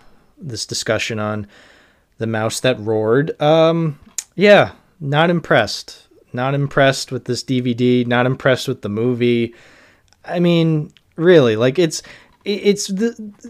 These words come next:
it's movies like this as to why, it's movies like this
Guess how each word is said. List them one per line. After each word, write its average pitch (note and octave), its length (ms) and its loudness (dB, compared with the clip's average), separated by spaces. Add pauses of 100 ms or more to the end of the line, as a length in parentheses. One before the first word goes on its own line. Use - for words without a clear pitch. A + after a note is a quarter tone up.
it's G3 180 0
movies B3+ 360 4
like F#3+ 200 4
this D#3 520 4 (680)
as D#3 240 0
to - 140 -4
why, C3+ 500 0
it's D#3+ 200 -2
movies A#3+ 300 2
like D#3 320 0
this A2+ 460 -2